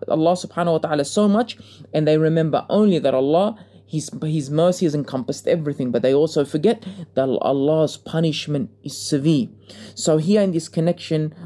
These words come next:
we mention a few words in regards to the connection between fear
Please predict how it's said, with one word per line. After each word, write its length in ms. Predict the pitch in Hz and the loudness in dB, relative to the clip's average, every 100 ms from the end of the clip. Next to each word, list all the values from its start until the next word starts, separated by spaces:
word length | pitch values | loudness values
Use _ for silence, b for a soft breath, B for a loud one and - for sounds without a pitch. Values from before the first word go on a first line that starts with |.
| B | B
we 120 | 151 | 0
mention 640 | 151 170 165 151 135 104 - | 2 2 0 -2 -2 -4 -4
a 80 | 143 | -6
few 300 | - 180 170 | -2 0 2
words 380 | 165 160 156 | 4 4 0
in 260 | - 165 156 | -4 -4 -2
regards 560 | 147 143 170 185 180 - 170 | -2 0 2 2 -2 -6 0
to 220 | 156 160 190 B | 0 0 -6 B
the 100 | 151 | -4
connection 560 | 156 156 170 - 175 165 | -2 -2 -2 -2 -2 0
between 400 | 151 - 156 151 | -2 0 0 -2
fear 500 | - - 170 170 | -6 -4 0 0